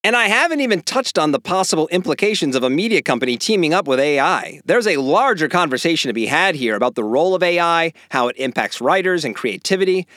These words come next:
You know, it may have been short-sighted to announce your branded A I chatbot while the W G A writers' strike is still going on,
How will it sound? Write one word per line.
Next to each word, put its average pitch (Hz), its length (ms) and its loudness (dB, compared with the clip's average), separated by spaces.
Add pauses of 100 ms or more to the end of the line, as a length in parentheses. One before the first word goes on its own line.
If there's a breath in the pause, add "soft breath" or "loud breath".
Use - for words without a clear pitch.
(320 loud breath)
You 139 140 -2
know, 156 220 2
it - 20 -4
may 143 360 2
have 180 120 0
been 185 160 2
short-sighted 202 760 0
to 135 120 0
announce 123 400 0
your 139 100 0
branded 127 540 0
A 156 140 2
I 156 120 2
chatbot 165 600 0
while 123 100 0
the 110 80 -4
W 131 320 -2
G 139 300 0
A 123 40 0
writers' 151 340 0
strike 190 300 0
is 185 80 -2
still 196 180 0
going 202 280 0
on, 208 300 0